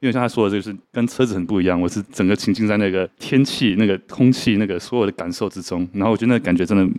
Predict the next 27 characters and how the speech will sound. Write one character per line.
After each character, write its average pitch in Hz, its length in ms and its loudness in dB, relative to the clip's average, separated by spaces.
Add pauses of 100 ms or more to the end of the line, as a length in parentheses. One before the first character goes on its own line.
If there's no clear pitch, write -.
跟 131 140 0
开 139 100 2
车 120 140 2
差 107 120 -2
很 87 140 0
多。 90 200 -8 (280)
然 127 100 -10
后 160 80 -6 (120)
作 175 140 4
者 123 60 8
在 135 60 6
书 - 140 0
里 117 60 4
面 120 100 6
有 107 100 2
讲 85 160 -4
到， 92 140 0
他 107 80 -4
在 120 120 2
一 113 60 4
些 120 160 -2
小 85 220 -2
城 90 180 -2
市 104 140 0
的 90 80 6
时 - 100 -8
候 92 240 -2